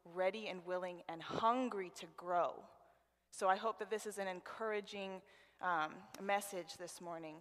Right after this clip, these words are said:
as we work through what it looks like to love each other and to build friendships. This last year has been difficult, has it not? It has been a year of, there's been a lot of pain. There's been a lot of fear, but there's been a lot of pain.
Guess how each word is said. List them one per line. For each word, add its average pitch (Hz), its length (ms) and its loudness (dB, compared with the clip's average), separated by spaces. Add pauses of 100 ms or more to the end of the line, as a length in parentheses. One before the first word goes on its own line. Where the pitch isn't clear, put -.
(540)
as 180 220 -2
we 190 140 -8
work 208 280 0
through 240 200 -6
what 208 160 2
it - 100 -2
looks 185 420 -2
like 190 360 0 (180)
to 196 180 -6 (100)
love 170 220 4
each 220 240 -8
other 254 340 0 (840)
and 185 160 -6
to 190 140 -10
build 180 240 -4 (160)
friendships. - 880 -10
This 202 240 -4
last 226 360 0
year 202 200 -4
has 185 240 -8
been 175 340 -12
difficult, - 600 -14
has 170 180 -12
it - 120 -12
not? 165 280 -8 (1200)
It 208 160 -2
has 214 320 -2
been 202 260 -4
a 185 240 -4
year 196 260 -2
of, 170 240 -2 (600)
there's 226 220 -6
been 240 140 -4
a 175 100 2
lot 180 320 4
of 185 80 0 (100)
pain. 170 380 -10 (240)
There's 190 160 -6
been 208 140 -4
a 208 40 0
lot 185 140 2
of 180 60 -6
fear, 226 320 -4
but 214 100 -10
there's 214 180 -2
been 254 120 -4
a 262 100 0
lot 214 160 4
of 202 80 -6
pain. 190 380 -8